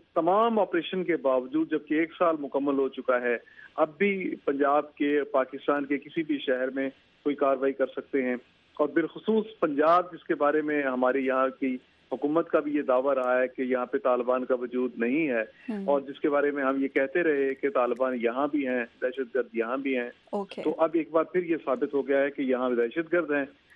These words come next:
Speaker 1: جن سے کسی وقت بھی کوئی بڑی کاروائی جو ہے، جو دہشت گردی کی، وہ متوقع ہے، وہ کر سکتے ہیں یہاں پہ۔
Speaker 2: اوکے، خالد فاروقی صاحب، اس علاقے کو پٹھان علاقہ کیوں کہا جاتا ہے؟ کیا یہاں پشتون جو ہیں، وہ، آ،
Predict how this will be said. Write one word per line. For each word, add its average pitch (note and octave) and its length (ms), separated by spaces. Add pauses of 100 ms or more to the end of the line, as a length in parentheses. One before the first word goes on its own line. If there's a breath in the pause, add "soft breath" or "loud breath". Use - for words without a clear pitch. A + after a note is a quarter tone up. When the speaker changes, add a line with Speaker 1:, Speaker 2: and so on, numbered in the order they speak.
(140 soft breath)
Speaker 1:
جن D3+ 180
سے E3+ 100
کسی F#3 300
وقت E3 260
بھی D3+ 240
کوئی D3 280
بڑی C#3 300
کاروائی C3+ 460
جو B2+ 180
ہے، B2 80 (120)
جو C3 320
دہشت B2+ 320
گردی B2 240
کی، A#2+ 200 (400)
وہ C3+ 140
متوقع B2+ 440
ہے، A#2 340
وہ B2 160
کر C3+ 200
سکتے C3+ 320
ہیں B2+ 80
یہاں G2 340
پہ۔ - 120
Speaker 2:
اوکے، B3+ 380
خالد E4+ 320
فاروقی F4+ 340
صاحب، A#4 300
اس D4 240
علاقے C4+ 480
کو D4 360
پٹھان C4 580
علاقہ A3+ 360 (100)
کیوں C4 160
کہا A#3 240
جاتا G#3 420
ہے؟ A3+ 100 (120)
کیا C4+ 420 (320 soft breath)
یہاں B3 360
پشتون C4+ 640
جو C4+ 140
ہیں، C4 400 (260)
وہ، D#4 480
آ، A#3 120